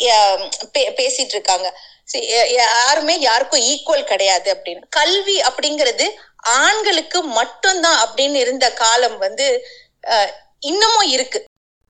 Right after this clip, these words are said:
அடுத்து வீரம். வீரம் அப்படிங்கிறது ஆண்களுக்கு மட்டும்தான் கிடையாது, அது பெண்களுக்கும் இருக்குன்றத பல இலக்கியங்கள் இதை நமக்கு பதிவு பண்ணிருக்கு.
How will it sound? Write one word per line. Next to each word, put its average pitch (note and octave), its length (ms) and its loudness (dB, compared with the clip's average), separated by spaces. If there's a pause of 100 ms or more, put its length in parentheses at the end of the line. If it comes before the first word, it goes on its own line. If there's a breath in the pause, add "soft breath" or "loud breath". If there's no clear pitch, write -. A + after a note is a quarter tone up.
அடுத்து D4 720 0 (100)
வீரம். E4 640 0 (120)
வீரம் G#4 480 0
அப்படிங்கிறது D4+ 500 0
ஆண்களுக்கு C#4 560 0
மட்டும்தான் C4+ 540 -2
கிடையாது, G#3+ 500 0 (240 loud breath)
அது - 220 -2 (220)
பெண்களுக்கும் F4 640 2
இருக்குன்றத D4 800 0 (260)
பல D#4+ 540 2 (280)
இலக்கியங்கள் C4+ 640 0
இதை B3 180 -2
நமக்கு G#3 340 -2
பதிவு A#3 300 0
பண்ணிருக்கு. G#3 560 -4